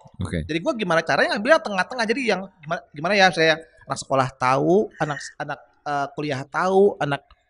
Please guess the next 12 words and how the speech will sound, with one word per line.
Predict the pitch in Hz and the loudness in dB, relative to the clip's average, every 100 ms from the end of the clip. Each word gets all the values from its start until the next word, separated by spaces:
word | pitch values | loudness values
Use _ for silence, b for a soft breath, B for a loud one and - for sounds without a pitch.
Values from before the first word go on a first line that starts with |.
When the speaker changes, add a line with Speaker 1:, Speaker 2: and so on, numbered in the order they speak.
| _ | _
Speaker 2:
eh, | - 139 135 | -8 -2 0
orang | 131 | -2
tua | 139 139 | -4 -4
tahu. | - | -2
Jadi | 202 208 | 2 2
itu | 254 | 2
memang | 277 226 202 | 2 2 2
itu | 202 349 | 0 -2
butuh | 233 220 185 | -2 0 4
latihan | 156 - 180 143 147 | 2 2 2 2 0
Speaker 1:
Oke. | 156 - | -6 -4
Speaker 2:
gitu. | 78 131 | -4 -6